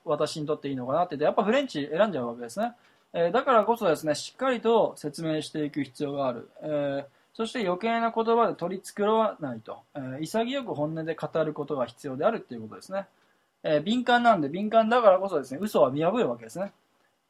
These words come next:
えー、よくありますよね。閉店セールを十年間やってるところとか、えー、ありますけど、ああいうのはですね、結局名物にはなるかもしれないですけど、えー、本当にセールをも-、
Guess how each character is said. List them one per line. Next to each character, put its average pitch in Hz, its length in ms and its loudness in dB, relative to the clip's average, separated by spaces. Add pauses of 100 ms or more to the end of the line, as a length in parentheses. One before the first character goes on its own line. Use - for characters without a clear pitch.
(140)
え 135 640 0
ー、 180 40 -2
よ 196 100 4
く 165 240 0
あ 170 60 8
り 180 80 0
ま 190 80 6
す - 80 -6
よ 151 60 0
ね。 156 80 -4
閉 202 220 0
店 220 260 0
セ 220 180 4
ー 190 40 2
ル 151 120 0
を 127 80 -4
十 151 160 -6
年 202 160 -2
間 139 100 0
や 123 100 -4
っ 120 60 -14
て - 80 -12
る 131 60 -8
と 127 100 -10
こ 123 100 -6
ろ 117 60 -8
と 117 60 -12
か、 110 200 -12 (360)
え 151 60 -10
ー、 127 500 -6
あ 151 60 2
り 175 80 -2
ま 175 120 -4
す - 80 -12
け 131 100 -8
ど、 143 180 -2
あ 202 40 6
あ 226 60 4
い 285 100 -4
う - 20 -10
の 190 120 0
は 127 80 -2
で 117 100 -6
す 127 100 -14
ね、 151 100 -4
結 180 180 -12
局 240 260 -8
名 254 220 -2
物 131 540 -8
に 160 100 -8
は 147 80 -2
な 165 120 0
る 175 80 -2
か 131 80 -6
も 123 100 -6
し 139 100 -10
れ 139 60 -6
な 143 120 -4
い 131 40 -6
で 117 60 -8
す 113 80 -14
け 180 100 -12
ど、 190 260 -4 (320)
え 170 60 -8
ー、 160 60 -4
本 220 160 -4
当 254 100 -2
に 254 100 -4
セ 262 180 -8
ー - 20 -6
ル 165 160 -2
を 151 60 -2
も-、 196 200 -4